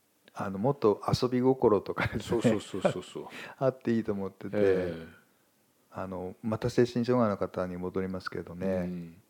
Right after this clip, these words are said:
Speaker 1: あの、精神保健福祉センターで僕やっぱり就労支援っていうものをさせてもらってたんですけれども、
Speaker 2: うん。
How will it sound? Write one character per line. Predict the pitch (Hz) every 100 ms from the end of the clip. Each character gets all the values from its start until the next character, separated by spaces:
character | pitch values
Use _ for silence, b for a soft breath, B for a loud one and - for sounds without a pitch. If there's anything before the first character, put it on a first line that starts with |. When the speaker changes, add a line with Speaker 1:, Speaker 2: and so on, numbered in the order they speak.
| _ _
Speaker 1:
あ | 95
の、 | 92 87
精 | 87 123
神 | - 117
保 | 110
健 | 120 113
福 | 113 110
祉 |
セ | - 113
ン | 104
タ | 90
ー |
で | 87
僕 | 90 -
や | 87
っ |
ぱ | -
り | -
就 | 127 127
労 | 131 127
支 | -
援 | 143 107
っ |
て | 82 90
い | 85
う |
も | 87
の | 87 87
を | 90
さ | -
せ | 92 90
て | - 87
も | 87
ら | 90
っ | -
て | -
た | - 87
ん | 87
で |
す | -
け | 117
れ | 95
ど |
も、 | 92 98 92
Speaker 2:
う |
ん。 | 85